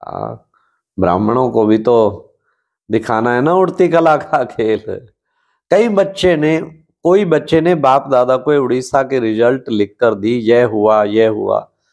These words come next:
तो यह प्रकृति का खेल तो देख लिया,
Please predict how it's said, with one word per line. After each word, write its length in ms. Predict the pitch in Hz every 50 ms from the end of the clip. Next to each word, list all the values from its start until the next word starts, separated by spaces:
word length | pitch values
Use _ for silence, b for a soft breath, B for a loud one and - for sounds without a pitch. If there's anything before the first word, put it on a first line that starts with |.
| _ _ _ _ _ -
तो 80 | - 160
यह 100 | 180 185
प्रकृति 580 | 185 185 170 156 - 180 175 175 - 202 196
का 180 | 180 196 185 180
खेल 400 | 180 - - - 151 156 160 170
तो 200 | 170 - 180 180
देख 320 | 156 156 170 185 185 185
लिया, 460 | 165 151 123 104 95 80 78 - -